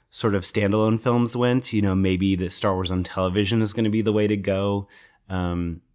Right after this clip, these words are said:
instead of doing new films every year or something like that. So I'm hoping that, you know, maybe in a perfect world, uh, Colin would hand over the reins to,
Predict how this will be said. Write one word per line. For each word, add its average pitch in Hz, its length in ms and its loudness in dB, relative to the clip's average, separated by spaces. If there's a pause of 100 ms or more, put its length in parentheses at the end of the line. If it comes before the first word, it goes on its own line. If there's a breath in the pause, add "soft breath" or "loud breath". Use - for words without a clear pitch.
(360)
instead 98 280 -2
of 92 120 0
doing 90 260 0
new 87 140 0
films 87 320 -4
every 85 240 -2
year 82 120 -6
or 85 60 -6
something 85 300 -4
like 87 140 -4
that. 85 200 -2
So 98 220 -2
I'm 104 160 0
hoping 110 360 0
that, 92 280 -4 (360 loud breath)
you 123 120 -2
know, 107 120 0
maybe 143 280 0
in 143 40 0
a 123 60 -2
perfect 131 400 -4
world, 98 300 2
uh, 92 240 4
Colin 123 320 0
would 98 100 0
hand 110 240 0
over 101 140 2
the 98 100 2
reins 98 480 2
to, 85 380 -2